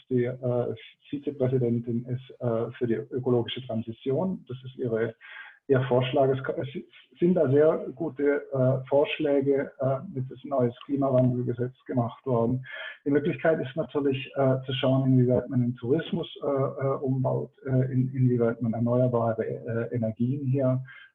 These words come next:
äh, aufbaut. Und ein großes Problem ist auch in Spanien, was macht man mit dem ganzen, äh, Land, was in Spanien,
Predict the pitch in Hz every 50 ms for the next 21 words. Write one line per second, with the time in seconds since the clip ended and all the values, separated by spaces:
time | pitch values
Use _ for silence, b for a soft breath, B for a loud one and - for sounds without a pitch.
0 | _ _ _ - 127 127 123 120 120 117 - - 123 120 120 - - - 123 117
1 | 113 - 120 123 120 117 120 127 127 - - - - 131 123 120 123 123 135 127
2 | 127 - - - - - - - - 127 123 123 123 113 107 120 - - 127 127
3 | 131 - _ - 139 131 135 - 131 127 127 127 120 - - - 135 127 123 -
4 | - - - 123 120 120 123 - - - 131 123 113 113 113 127 151 180 - -
5 | - - 127 120 - - 135 123 - - 131 127 123 123 123 123 123 127